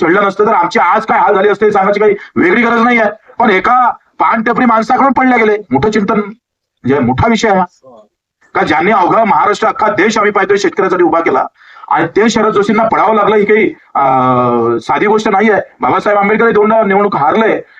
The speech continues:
म्हणजे या सगळ्या याच्याला भय का नाही, सरकारला तुमच्या शेतकरी आंदोलनाची भीती का नाही वाटत,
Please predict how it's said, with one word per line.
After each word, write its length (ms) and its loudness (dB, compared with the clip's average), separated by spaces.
म्हणजे 520 0
या 340 0
सगळ्या 320 -2
याच्याला 340 0
भय 180 0
का 220 -2
नाही, 280 -8
सरकारला 500 -2
तुमच्या 360 -4
शेतकरी 360 -2
आंदोलनाची 360 -4
भीती 240 -8
का 60 0
नाही 120 0
वाटत, 300 -6